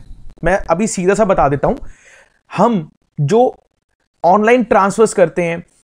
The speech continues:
इलेक्ट्रॉनिक बैंकिंग यूज़ करते हो या फिर आप बैंक सेक्टर के अंदर आप जाकर जो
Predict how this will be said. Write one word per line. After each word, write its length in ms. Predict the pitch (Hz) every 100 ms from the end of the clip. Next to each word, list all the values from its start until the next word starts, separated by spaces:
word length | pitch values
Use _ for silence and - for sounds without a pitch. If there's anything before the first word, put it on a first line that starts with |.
| -
इलेक्ट्रॉनिक 500 | 196 - 214 214 180
बैंकिंग 440 | 160 190 196 240 220
यूज़ 220 | 208 -
करते 280 | 190 160 185
हो 60 |
या 120 | 190 185
फिर 100 | 220
आप 80 |
बैंक 280 | 156 175 202 -
सेक्टर 340 | - 196 - 226
के 100 | 226
अंदर 160 | 208
आप 160 | 214 170
जाकर 420 | 151 151 147 160 143 _ -
जो 160 | 175